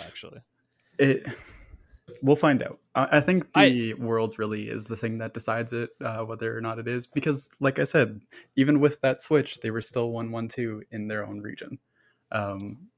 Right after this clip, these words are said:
Speaker 2: like in
Speaker 1: No,
Speaker 2: the,
Speaker 1: no, no,
Speaker 2: in
Speaker 1: with the
Speaker 2: places.
Speaker 1: switch, right? But, but we're, I'm saying for specifically lan, right?
Speaker 2: And,
Speaker 1: Clearly
Speaker 2: right, that, that's it. Like, <laughs> is it just lan?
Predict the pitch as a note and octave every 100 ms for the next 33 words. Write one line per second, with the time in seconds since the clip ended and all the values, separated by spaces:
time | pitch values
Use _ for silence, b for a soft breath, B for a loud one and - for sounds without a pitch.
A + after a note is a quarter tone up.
0 | _ A2 G#2 G#3 A#3 F#3+ F#3 A3+ B3 -
1 | B3+ G3 D#3 D3+ F#3 C#3 D3 B2 C3+ C#3
2 | C3+ C#3+ C#3 - D3 C#3 - A#2 A#2 A2+
3 | G#2 - A2+ A2 - G#2+ F#2 G#2+ G2+ F#2+
4 | G#2+ C3+ - A#2 A#2+ A#2+ C3+ A#2 G#2 -
5 | C#3 F3 B2 C3 B2 A#2 E3+ C3 A2+ A2
6 | - - C3+ B2 B2 A2+ A#2 - - A2
7 | A2+ D3+ F3+